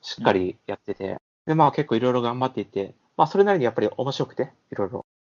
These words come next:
Speaker 2: うん。
Speaker 1: いろいろエヌジーワードとかあるけど、やっぱり三人のフリートーク的な場とかもあって、その深夜帯とかにも。
Speaker 2: はいはい。
Speaker 1: あ、なんか、うん、いろいろ触れないところもたくさんあったんだけど、
Speaker 2: うん。
Speaker 1: ちゃんとそういうフリートークの三人の、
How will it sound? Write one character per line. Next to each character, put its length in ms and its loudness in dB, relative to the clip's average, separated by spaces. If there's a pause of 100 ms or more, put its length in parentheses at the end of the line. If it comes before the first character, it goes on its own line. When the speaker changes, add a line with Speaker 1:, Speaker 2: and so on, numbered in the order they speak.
Speaker 2:
う 40 -6
ん。 260 -6 (240)
Speaker 1:
い 100 -2
ろ 100 8
い 40 6
ろ 100 4
エ 80 6
ヌ 100 -2
ジ 180 -6
ー 20 -2
ワ 140 -2
ー 20 -2
ド 100 -4
と 80 -16
か 80 -4
あ 40 -2
る 60 -12
け 80 -4
ど、 260 -2 (240)
や 60 -4
っ 40 -20
ぱ 80 2
り 40 -2
三 200 -4
人 180 -6
の 180 -8 (200)
フ 160 -16
リ 80 2
ー 20 -2
ト 200 0
ー 40 -8
ク 80 -14
的 160 -8
な 100 -4
場 120 2
と 80 -6
か 80 -2
も 120 -8
あ 40 -2
っ 60 -18
て、 320 -10
そ 140 -16
の 60 -10
深 200 -6
夜 140 -6
帯 120 -4
と 80 -18
か 60 -14
に 80 -10
も。 140 -10 (240)
Speaker 2:
は 120 -6
い 40 -6
は 100 -10
い。 40 -4
Speaker 1:
あ、 260 2 (260)
な 80 -2
ん 40 -10
か、 220 -4 (240)
う 60 -12
ん、 280 -12 (380)
い 100 4
ろ 80 8
い 20 6
ろ 180 6 (300)
触 220 0
れ 80 6
な 140 2
い 200 0 (180)
と 100 -14
こ 80 4
ろ 40 4
も 80 0
た 100 -4
く 80 -18
さ 100 -6
ん 20 -6
あ 40 -8
っ 40 -20
た 100 -6
ん 60 -8
だ 80 -10
け 80 -8
ど、 220 -2 (260)
Speaker 2:
う 60 -8
ん。 140 -8 (240)
Speaker 1:
ち 80 -8
ゃ 40 -2
ん 40 -6
と 60 0
そ 140 -4
う 40 4
い 20 4
う 40 2
フ 120 -4
リ 60 4
ー 40 4
ト 120 0
ー 40 -6
ク 60 -10
の 120 -2
三 200 -2
人 140 -8
の、 100 -14